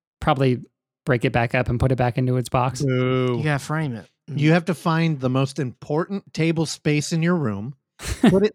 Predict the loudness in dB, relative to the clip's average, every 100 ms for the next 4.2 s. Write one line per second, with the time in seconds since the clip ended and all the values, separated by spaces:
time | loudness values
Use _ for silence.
0 | 0 2 2 2 2 2 0 -2 -2 -2
1 | -4 -2 -4 -2 -2 -4 -6 -12 -6 -2
2 | -2 -2 -4 -2 0 -2 -4 -2 2 2
3 | 0 0 -2 -2 0 0 2 2 0 0
4 | -2